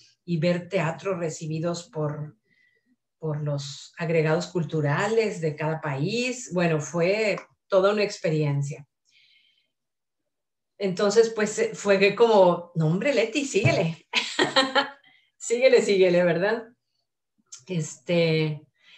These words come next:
Y luego, pues, también hubo trabajos que, que, que gocé muchísimo, ¿verdad?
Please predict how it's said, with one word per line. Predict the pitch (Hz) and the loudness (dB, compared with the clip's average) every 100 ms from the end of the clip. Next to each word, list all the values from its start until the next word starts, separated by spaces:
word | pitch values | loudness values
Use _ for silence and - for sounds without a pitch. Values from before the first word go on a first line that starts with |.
| _ - | _ -4
Y | 240 | 4
luego, | 240 233 277 | 6 6 6
pues, | 202 - | 2 2
también | 175 175 175 175 | 0 2 2 2
hubo | 170 170 170 170 - | 2 2 2 -2 -6
trabajos | 175 156 151 147 160 - | -2 0 0 0 -6 -6
que, | - 151 143 139 - | -6 -4 -4 -6 -14
que, | - 147 143 147 151 _ _ | -10 -6 -4 -6 -10 _ _
que | - 180 | -2 0
gocé | 165 165 175 | 0 0 0
muchísimo, | 175 156 - 147 160 147 143 147 | 0 0 -2 -6 -2 -2 0 -2
¿verdad? | 147 156 180 | -2 -4 -6